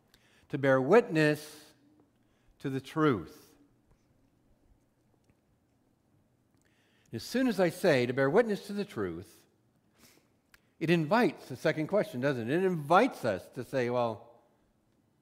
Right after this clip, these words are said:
what do you mean by that?" Or,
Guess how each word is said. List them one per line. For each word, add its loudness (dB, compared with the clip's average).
what -12
do -10
you -8
mean -6
by -14
that?" -20
Or, -2